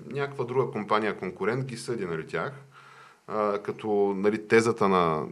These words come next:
нали, тия, които съдят Форд, е, че всъщност ти като, нали,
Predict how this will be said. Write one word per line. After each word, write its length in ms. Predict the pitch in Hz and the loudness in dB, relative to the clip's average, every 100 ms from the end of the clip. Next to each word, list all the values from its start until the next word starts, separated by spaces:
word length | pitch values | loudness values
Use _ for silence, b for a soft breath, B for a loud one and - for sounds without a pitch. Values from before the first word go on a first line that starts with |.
| 65 | -8
нали, 320 | 64 95 92 | -4 -2 -2
тия, 220 | 90 92 | -2 -4
които 340 | 95 90 87 - | -4 -10 -10 -6
съдят 260 | 98 90 | -2 -2
Форд, 340 | - 117 127 135 | -2 -6 -6 -6
е, 100 | 123 | -8
че 300 | - 131 127 | -4 -2 -2
всъщност 520 | 120 123 117 123 131 | -4 -6 -4 -6 -8
ти 240 | - 120 113 | -12 -10 -8
като, 260 | 110 101 | -10 -6
нали, 400 | 107 104 101 101 | -4 -2 0 -2